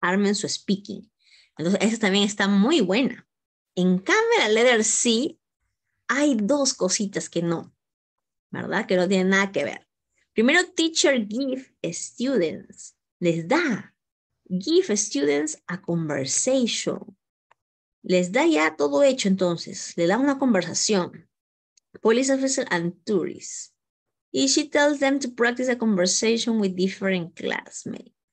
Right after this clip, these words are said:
¿Van a practicar esa misma conversación? La van a practicar. Entonces,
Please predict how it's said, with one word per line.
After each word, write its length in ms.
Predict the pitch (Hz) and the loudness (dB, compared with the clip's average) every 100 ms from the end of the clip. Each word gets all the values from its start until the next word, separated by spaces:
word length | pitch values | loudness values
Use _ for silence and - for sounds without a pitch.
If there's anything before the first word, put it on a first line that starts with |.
| _ _ | _ _
¿Van 240 | 185 214 | 0 0
a 80 | 254 | 0
practicar 400 | 254 220 196 220 | 0 -2 0 2
esa 160 | 233 294 | 2 2
misma 220 | 359 440 | 2 2
conversación? 360 | 453 453 440 494 539 | 2 2 4 2 2
La 120 | 427 | 0
van 180 | 190 185 | 0 0
a 120 | 175 147 | 0 -2
practicar. 680 | 143 131 - _ 147 127 - _ _ | -6 -8 -20 _ -4 -4 -8 _ _
Entonces, 500 | 175 175 214 240 - | -4 0 0 0 -6